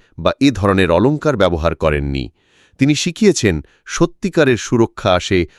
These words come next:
আল্লাহর জিকির, দোয়া এবং কুরআনের আয়াত পাঠের মাধ্যমে। তিনি বলেছেন, "যে ব্যক্তি কিছু ঝুলাবে,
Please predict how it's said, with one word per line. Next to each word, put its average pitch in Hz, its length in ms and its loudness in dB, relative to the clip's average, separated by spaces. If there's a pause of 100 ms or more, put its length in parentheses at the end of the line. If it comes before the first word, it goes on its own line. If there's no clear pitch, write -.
(160)
আল্লাহর 101 520 0
জিকির, 85 480 -2 (360)
দোয়া 92 500 4 (180)
এবং 98 400 0
কুরআনের 151 480 0 (160)
আয়াত 117 420 -2
পাঠের 92 300 -2
মাধ্যমে। 71 540 -6 (520)
তিনি 165 180 4
বলেছেন, 151 520 2 (580)
"যে 123 240 2
ব্যক্তি 214 300 -4
কিছু 170 240 -4
ঝুলাবে, 123 520 2